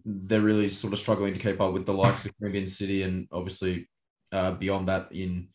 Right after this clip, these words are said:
uh, O'Connor and, and A N U, who are the front runners in the comp at the moment. So, um, but regardless, uh, I can see them getting a win, uh, away from home in Wagga.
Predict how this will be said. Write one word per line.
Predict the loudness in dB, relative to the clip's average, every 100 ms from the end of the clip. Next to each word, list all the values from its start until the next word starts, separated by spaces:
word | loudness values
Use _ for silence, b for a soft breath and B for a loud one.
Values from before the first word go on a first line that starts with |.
| _ _ _ _ _ _
uh, | -2 0 2
O'Connor | 2 0 0 0 0 0
and, | -2 -4
and | -6 -4 0
A |
N | 0 0
U, | 0
who | 0
are | -2
the |
front | 0 -2 0
runners | -2 -2 -4
in |
the | -6
comp | -4 -4 -4
at | -4
the |
moment. | -2 -2 -2 -4 -6
So, | -4 0 2 0 -6 _ _ _ -20 -8
um, | -4 0 0 0 2
but | 4
regardless, | 4 6 6 6 -2 -6 -2
uh, | 2 2
I | 2
can | -2
see | -2 0
them | 0
getting | -2 -2 -2
a |
win, | -2 -2 -4 -8 -14 _
uh, | -2 -2
away | 0 -4
from | -4 -8
home | -6 -6
in | -6
Wagga. | -4 -6 -8